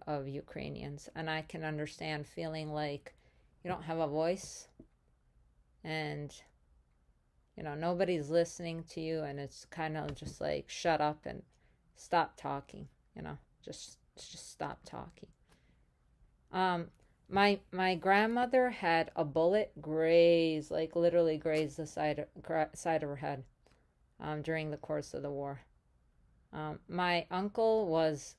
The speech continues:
kept in, he was a soldier, you know, and he was in a cave for a period of time with o-, other s-, Bosnian soldiers because they just didn't want to die.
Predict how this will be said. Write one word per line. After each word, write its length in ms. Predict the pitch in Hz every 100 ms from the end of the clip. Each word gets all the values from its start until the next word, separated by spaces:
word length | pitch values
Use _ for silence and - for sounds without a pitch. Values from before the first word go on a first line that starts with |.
| -
kept 480 | - 175 156 - - _
in, 380 | 160 151 147 147 _ _ _ -
he 60 | 214
was 120 | 170
a 60 | 160
soldier, 600 | - 175 170 175 226 226 _ _ _ _ -
you 100 | 156
know, 180 | 156 170 _ _ _ _ _ _
and 160 | - 165
he 160 | 190 202
was 420 | 196 180 160 147
in 200 | - 165
a 80 | 156 -
cave 420 | - 170 151 135 - _ _ _ _ _ _ _ _ _ _ _ _ _ _ _
for 160 | 175
a 80 | 160
period 340 | - 175 170
of 140 | 151 -
time 360 | 156 156 165 -
with 260 | 165 170 156 - -
o-, 120 | 170
other 260 | 175 160 151
s-, 200 | - - -
Bosnian 480 | 156 156 156 151
soldiers 720 | 143 160 156 156 196 202 - _ _ _ _ _ _ _ _ _ _ _ _ _ _ _ _
because 300 | 330 330 320
they 220 | 240 247
just 240 | 196 202 131
didn't 180 | 165 151
want 200 | 147 143
to 40 |
die. 320 | 143 147 151